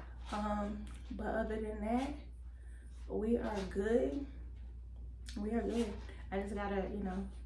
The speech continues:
sweep, mop, clean my bathroom, and get ready for our Christmas party tomorrow. But that's what I have kids for, so they're gonna do that part. Yeah, it's probably about time.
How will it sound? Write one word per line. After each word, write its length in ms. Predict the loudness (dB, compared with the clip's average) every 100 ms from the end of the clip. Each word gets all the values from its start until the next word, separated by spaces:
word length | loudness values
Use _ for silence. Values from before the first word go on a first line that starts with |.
| -10 -10 -2
sweep, 300 | 0 2 2
mop, 400 | 2 2 0 0
clean 140 | 0
my 80 | 2
bathroom, 640 | 2 2 2 0 2 2 0 -4 -8 -10 -10 -10 -10 -10 -10 -10 -10 -10 -10 -10 -10 0 2 2 0
and 160 | 0
get 140 | 2 2
ready 140 | 0
for 120 | 0 -4
our 40 |
Christmas 320 | -4 0 0
party 160 | 0 0
tomorrow. 180 | 0 -2
But 80 | -2
that's 200 | -2 -2
what 100 | -4
I 40 |
have 160 | -4 -6
kids 300 | 0 0 0
for, 240 | -4 -4
so 160 | -4 0
they're 120 | 2
gonna 180 | 6 4
do 140 | 4
that 160 | -2 -4
part. 340 | -4 -6 -6 -8 -8 -10 -10 -10 -10 -10 -10 -6 -6 -6 -10 -6
Yeah, 100 | -4
it's 100 | -2
probably 220 | 0 0 0
about 180 | -2
time. 120 | 0